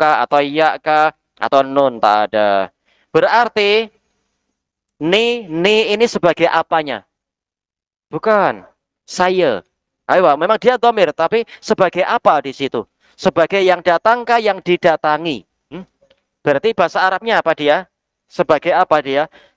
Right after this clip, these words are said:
Yang dikenai perbuatan, namanya apa yang dikenai perbuatan ya? Hmm, itu perbuatan ya. Maf'ul bih, ewa maf'ul bih. Berarti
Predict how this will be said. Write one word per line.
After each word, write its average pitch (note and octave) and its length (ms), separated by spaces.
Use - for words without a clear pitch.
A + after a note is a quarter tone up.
Yang D#3+ 440
dikenai E3 360
perbuatan, E3+ 720
namanya F3 480
apa D3 160
yang C#3 80
dikenai C3 320
perbuatan C3+ 460
ya? F#3 160
Hmm, G3+ 800
itu C#3 160
perbuatan D3 560
ya. F3 160
Maf'ul A3 560
bih, G#3+ 240
ewa C#3+ 320
maf'ul C#3+ 380
bih. D3 120
Berarti A3+ 480